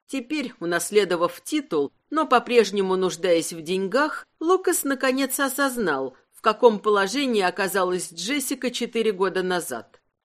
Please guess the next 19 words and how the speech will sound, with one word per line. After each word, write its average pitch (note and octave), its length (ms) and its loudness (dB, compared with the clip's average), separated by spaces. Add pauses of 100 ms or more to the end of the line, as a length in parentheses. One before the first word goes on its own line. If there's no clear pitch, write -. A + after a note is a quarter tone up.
(120)
Он C#4 280 -2
понимал D4+ 680 0
теперь, D3 480 0 (100)
что - 260 0
она C#4 260 2
вышла A3+ 420 2
замуж A#3 540 0
не A3 200 0
по G#3+ 140 2
любви, G#3+ 600 -2 (140)
но A#3+ 240 2
из A#3 320 0
чувства G#3+ 580 -2
долга. B2 640 -2 (760)
Долг. A#3 680 0 (260)
Слово, C#4 500 2
понятное C4 800 -2
для F3+ 240 0
Лукаса, D#3+ 640 -4